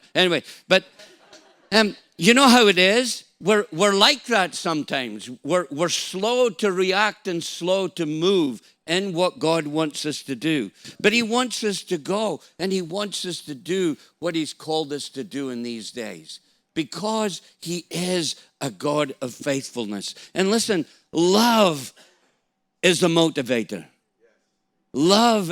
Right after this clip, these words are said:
is the language of the Holy Spirit. You know, um, First Corinthians thirteen, you know, us preachers love to use it at a wedding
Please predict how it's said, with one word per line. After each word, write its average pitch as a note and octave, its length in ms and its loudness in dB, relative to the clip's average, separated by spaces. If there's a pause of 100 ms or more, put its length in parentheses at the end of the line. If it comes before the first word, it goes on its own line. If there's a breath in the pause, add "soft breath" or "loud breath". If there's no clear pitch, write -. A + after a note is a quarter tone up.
is D3 220 -2
the D3+ 120 -2
language D#3 680 -2 (240 soft breath)
of D3 240 2
the C#3+ 100 -4
Holy C3+ 300 -4
Spirit. G#2+ 500 -6 (400)
You E3 100 2
know, F3+ 200 0 (640 loud breath)
um, E3 320 0 (160)
First - 280 0
Corinthians F3 600 -2
thirteen, D#3+ 720 0 (100)
you D#3 140 -4
know, D#3+ 240 0 (180)
us D#3 200 0
preachers C#3+ 520 0
love C3+ 280 -2
to C#3 80 -2
use B2+ 280 2
it C3 140 0
at C3 160 0
a B2+ 80 2
wedding B2 460 0